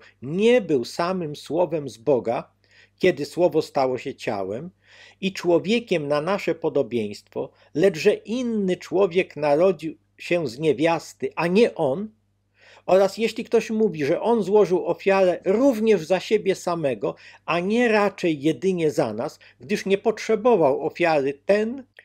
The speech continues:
który nie znał grzechu, niech będzie wyklęty. Jeśli ktoś nie uznaje, że ciało Pana jest ciałem dającym życie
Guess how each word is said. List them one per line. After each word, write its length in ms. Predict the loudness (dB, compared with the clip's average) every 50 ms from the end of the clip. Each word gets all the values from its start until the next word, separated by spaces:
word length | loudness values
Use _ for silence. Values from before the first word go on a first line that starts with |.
| _ _
który 300 | -2 2 4 6 6 6
nie 180 | 4 4 4 4
znał 280 | 2 2 0 0 0 0
grzechu, 520 | 0 0 0 0 -2 -2 -4 -4 -4 -6 _ _ _ _ _ _ _ _ -6
niech 260 | -2 0 0 2 2
będzie 320 | 0 -2 -2 -2 -4 -8 -8
wyklęty. 580 | -10 -10 -12 -12 -12 -12 -14 -18 _ _ _ _ _ _ _ _ _ _ _ _ _ _ _ _ _ _ _ _ _ _ _ _ _ _ _ _ _ _ -20 -20 -20 -20 -18 -18 -18 -18 -8 -2
Jeśli 360 | 2 2 2 2 0 -4 -2
ktoś 240 | 2 2 2 2 2
nie 160 | 2 2 2
uznaje, 580 | 2 2 0 0 0 0 0 0 -4 -6 -10 -16 _ _ -6
że 200 | -2 0 0 0
ciało 440 | 0 0 0 2 4 4 6 4 4
Pana 460 | 2 0 -2 0 0 0 0 0 0
jest 240 | 0 0 -2 -4 -4
ciałem 400 | 0 2 4 4 4 2 2 2
dającym 580 | 2 2 2 2 2 0 -2 -4 -4 -4 -4 -2
życie 480 | -2 -2 -2 -2 -4 -4 -4 -4 -4